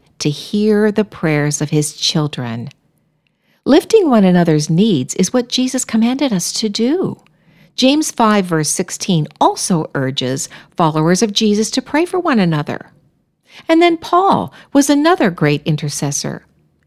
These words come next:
Second Timothy one, verse three says, "I thank God, whom I serve, as my ancestors did,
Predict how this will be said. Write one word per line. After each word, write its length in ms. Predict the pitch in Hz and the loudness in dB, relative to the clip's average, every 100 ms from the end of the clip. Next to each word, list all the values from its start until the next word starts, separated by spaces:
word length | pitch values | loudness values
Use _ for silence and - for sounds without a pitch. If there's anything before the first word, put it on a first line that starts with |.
| _ | _
Second 340 | - 185 175 151 | -4 -2 0 0
Timothy 380 | 180 160 165 147 | 0 0 0 0
one, 300 | 165 254 214 | 2 2 2
verse 260 | 165 160 | 2 0
three 260 | - 262 339 | -2 0 0
says, 420 | - 156 147 - - - _ - | 0 0 0 -2 -8 -20 _ -2
"I 300 | 196 294 302 | 0 0 -2
thank 520 | - 254 247 226 202 | -2 -2 -2 -4 -6
God, 520 | 185 202 180 98 - | 0 0 0 -4 -4
whom 260 | - 320 185 | 2 4 4
I 140 | 147 | 0
serve, 600 | - - 208 - 131 185 _ _ _ | -2 2 2 2 -2 -8 _ _ _
as 180 | 214 175 | -2 0
my 100 | 143 | 0
ancestors 720 | 143 127 - 85 - 131 139 | -2 -2 -4 -8 -6 -6 -4
did, 460 | - 170 226 - | 0 2 2 0